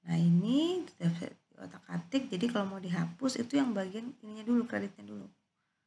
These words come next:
returnya dulu. Ini edit, kita edit delete. Nah, baru bisa dihapus, baru kita hapus yang bagian yang ini,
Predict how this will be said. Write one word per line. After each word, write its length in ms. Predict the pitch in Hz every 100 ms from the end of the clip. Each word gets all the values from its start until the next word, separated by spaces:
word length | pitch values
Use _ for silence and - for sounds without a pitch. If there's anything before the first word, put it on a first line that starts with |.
| _ _ _ -
returnya 440 | 190 175 190 190
dulu. 280 | 185 190 196 -
Ini 80 | 185 -
edit, 340 | 175 196 247 277
kita 220 | - - -
edit 180 | 170 180 -
delete. 400 | 175 180 240 - _ _ _ _ 170
Nah, 120 | 170
baru 520 | 160 160 160 185 277 339 - _ _ _ _ _ _ _ _ _ _ _
bisa 160 | - 175
dihapus, 560 | 170 170 170 240 277 277
baru 240 | 170 170
kita 400 | - 208 - 190
hapus 320 | - 226 202
yang 80 | 202
bagian 320 | 185 180 175
yang 120 | 175 180
ini, 360 | 175 170 160